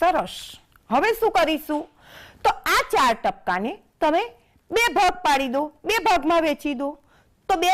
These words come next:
ભાગમાં કેવી રીતે વહેંચશો? તો જે ચાર ટપકા છે તેના પર બે પેટી પાડી દો, તમને ગમે એ રીતે. તો હું અહીંયા આ એક ટપકા પર એક પેટી પાડું છું અને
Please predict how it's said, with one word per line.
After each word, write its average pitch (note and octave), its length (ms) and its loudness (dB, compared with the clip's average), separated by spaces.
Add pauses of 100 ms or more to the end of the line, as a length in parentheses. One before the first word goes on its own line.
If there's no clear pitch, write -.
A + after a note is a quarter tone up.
ભાગમાં F#4 360 2
કેવી F4 240 0
રીતે E4 220 -4
વહેંચશો? D4 340 -2 (500)
તો G4 60 2 (140)
જે F4 120 2 (120)
ચાર C4+ 260 2
ટપકા D#3+ 360 -4 (100)
છે D#4 120 -10 (440)
તેના E4+ 420 2
પર A#3 180 0 (340)
બે F#4+ 200 2
પેટી - 340 -2
પાડી F4 320 2
દો, G#3+ 80 -2 (320)
તમને D#4+ 320 4 (120)
ગમે C4 260 2 (220)
એ D#4 180 0
રીતે. E3 300 -4 (440)
તો E4+ 80 2 (100)
હું D#4 200 4
અહીંયા B3 340 2 (100)
આ - 100 -8 (140)
એક B3+ 160 -2 (120)
ટપકા D4 360 0
પર D#4 200 0
એક - 240 -4
પેટી D#4 240 -2
પાડું D4+ 340 0
છું D#4+ 220 -12 (1800)
અને G#3 220 0